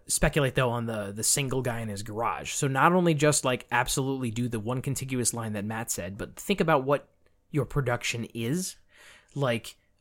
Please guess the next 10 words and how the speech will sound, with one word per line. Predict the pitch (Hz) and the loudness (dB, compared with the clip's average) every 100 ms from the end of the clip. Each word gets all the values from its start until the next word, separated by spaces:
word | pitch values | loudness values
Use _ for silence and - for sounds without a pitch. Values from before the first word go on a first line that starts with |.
| - | -2
are | 139 | 4
you | 185 | 6
starting | - 185 170 | 6 4 2
to | 170 | 0
experiment | 160 - 147 143 131 | 2 2 2 0 -2
with | 123 | -4
water | 120 120 117 | -2 -2 -2
jet | 117 - | -4 -4
blades? | 110 - - - _ _ _ _ _ _ _ _ - | -4 -6 -10 -18 _ _ _ _ _ _ _ _ -4
So | - 151 147 | 2 4 4